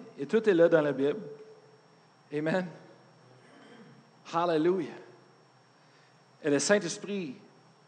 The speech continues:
était capable de nous révéler et nous montrer les choses dans la Bible. Moi, je vois la science dans la Bible, c'est incroyable. L'histoire, toutes les choses. Amen.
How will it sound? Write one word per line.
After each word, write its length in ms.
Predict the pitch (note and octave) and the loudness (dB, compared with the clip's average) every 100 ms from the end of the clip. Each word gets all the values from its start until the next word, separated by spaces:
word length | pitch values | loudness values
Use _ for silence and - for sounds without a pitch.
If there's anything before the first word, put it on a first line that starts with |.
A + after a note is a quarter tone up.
| _ - | _ -10
était 180 | D#3 | -8
capable 540 | D3 - E3+ F3+ E3+ D#3+ | -6 -2 0 2 0 2
de 100 | C#3+ | -2
nous 320 | D#3+ F3 D3+ C#3+ - | 0 -4 -6 -12 -18
révéler 720 | B2 D3 F#3 D#3+ E3 E3 C#3+ A#2 | -8 0 0 2 0 0 -2 -4
et 60 | |
nous 140 | D3+ D#3 | -4 0
montrer 440 | D#3+ E3 E3 F3 | 0 0 -2 -2
les 160 | D3+ B2+ | 0 0
choses 240 | D#3+ C#3 | -2 -4
dans 120 | C#3 | -4
la 100 | C3 | -6
Bible. 240 | A2+ A2 - - - _ - - - | -6 -10 -12 -20 -20 _ -20 -20 -4
Moi, 220 | D#3+ G3+ | 2 2
je 120 | D#3 | 2
vois 220 | C3+ D3 D3+ | 0 0 0
la 80 | |
science 360 | C3+ - D#3+ D#3 | -2 -4 -6 -2
dans 120 | D3 | -2
la 120 | C3+ | 0
Bible, 300 | A#2+ D3+ D#3 D#3 - - | -2 -2 -4 -4 -16 -20
c'est 240 | - D3+ - - E3+ | -8 -8 -8 -10 -8
incroyable. 520 | E3 - D3 A#2+ C#3 | -6 -2 -2 -2 -4
L'histoire, 640 | D#3+ - - D#3 D#3+ D#3+ D#3+ - - | -6 -8 -4 0 0 -2 -4 -16 -8
toutes 220 | A3+ A3 | -6 -4
les 160 | E3 C#3 | -4 -4
choses. 500 | - D3+ A2 - - C#3 | -2 -2 -4 -10 -12 -8
Amen. 360 | D3+ F3+ E3+ | -4 -4 -6